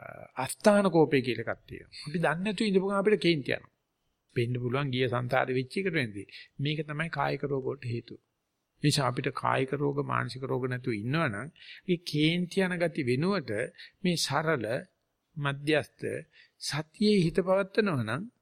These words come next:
එච්චර සිද්ධි බහුල නෑ ජීවිතේ. හැබැයි සිත් වි-, මේ සත්‍යාගේ විසුද්ධියක් ඇති වෙන්න ඉඩ තියෙනවා. ඉතින් මේ පිරිසට ඒක කියලා දෙන්න ඕනේ නෑ. මේ පිරිස දන්නවා. මේ පිරිස දැනගන්න ඕනේ මේ උපයා ගන්නා ලද සතිය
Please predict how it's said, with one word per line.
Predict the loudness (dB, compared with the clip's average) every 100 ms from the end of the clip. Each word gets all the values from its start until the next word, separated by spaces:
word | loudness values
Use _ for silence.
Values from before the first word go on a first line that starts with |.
| _ _ -20 -12
එච්චර | -8 -8 -2 2 2
සිද්ධි | 4 2 2 4
බහුල | 6 8 4
නෑ | 2 0
ජීවිතේ. | 2 2 2 2 0 -4 -4 _ _ _ _ _ _
හැබැයි | -6 0 0 0 -4 _ _ _ _ _ _ -14
සිත් | -2 -2 -2 -6
වි-, | -6 -6 -8
මේ | -8 -8 -10 -8
සත්‍යාගේ | -10 -6 -6 -4 0
විසුද්ධියක් | 2 2 0 -2 -2
ඇති | -8 -6
වෙන්න | -6 -6
ඉඩ | -6
තියෙනවා. | -10 -14 -20 _ _ _ _ -6
ඉතින් | -2
මේ | 2 2
පිරිසට | 2 0 0 2
ඒක | 2 2 2 0 -2 _ _ _ _ _ _ _
කියලා | 0 0 0
දෙන්න | -4 -6
ඕනේ | -10 -8
නෑ. | -8
මේ | -8 -10
පිරිස | -12 -10
දන්නවා. | -2 0 0 -2 -4 -12 -20 _ _
මේ | 2 4
පිරිස | 2 0
දැනගන්න | -2 -2 -2 -6 -6 -4
ඕනේ | -2 0
මේ | -2
උපයා | -2 -2 0 0
ගන්නා | 0 0 2 2
ලද | 2 2
සතිය | 0 -2 -2 -2